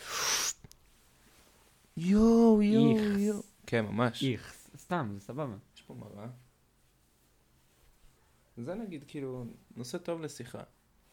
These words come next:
Speaker 2: מה?
Speaker 1: אור מסדר את ה-, את השיער שלו. בפודקאסט. <laughs> עזוב שבחיים הגרועים, כאילו, זה בחיים הגרועים. בחיים האמיתיים זה גרוע.
Speaker 2: כן.
Speaker 1: כמו שאמרתי, עבר עליי שבוע ממש, כאילו, רגיל. אבל...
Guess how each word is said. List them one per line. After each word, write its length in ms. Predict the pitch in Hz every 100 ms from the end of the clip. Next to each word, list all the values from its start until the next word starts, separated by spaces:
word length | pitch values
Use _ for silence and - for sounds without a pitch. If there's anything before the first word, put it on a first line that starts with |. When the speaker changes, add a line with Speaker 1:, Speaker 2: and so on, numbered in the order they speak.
| _ _ _ _ -
Speaker 2:
מה? 140 | 120 101 _ _ _ -
Speaker 1:
אור 160 | 113
מסדר 500 | 113 113 113 110 110
את 120 | 110
ה-, 280 | 113 104 104 101
את 60 | 113
השיער 340 | - 107 110
שלו. 300 | 120 131 160 - _ _ - - - _ _ _ _ _ _ _ _ -
בפודקאסט. 960 | 113 - 113 - 120 - 135 135 - - - - - -
<laughs> 460 | - - 220 - 131
עזוב 200 | 156 180
שבחיים 460 | 220 - 143 139
הגרועים, 520 | 135 123 123 151 151
כאילו, 280 | 127 117 110
זה 120 | 104 101
בחיים 300 | - 101 107
הגרועים. 280 | 98 104
בחיים 340 | - - - 143
האמיתיים 440 | 139 123 135 156
זה 140 | 165 131
גרוע. 320 | 113 104 101 - - - - -
Speaker 2:
כן. 180 | - - - -
Speaker 1:
כמו 80 | -
שאמרתי, 760 | - 98 95 101 - 101 - -
עבר 200 | 104 107
עליי 120 | 98
שבוע 320 | - 104 98
ממש, 280 | 92 113 -
כאילו, 220 | 107 101
רגיל. 260 | 101 98 113 - - - - -
אבל... 260 | 107 113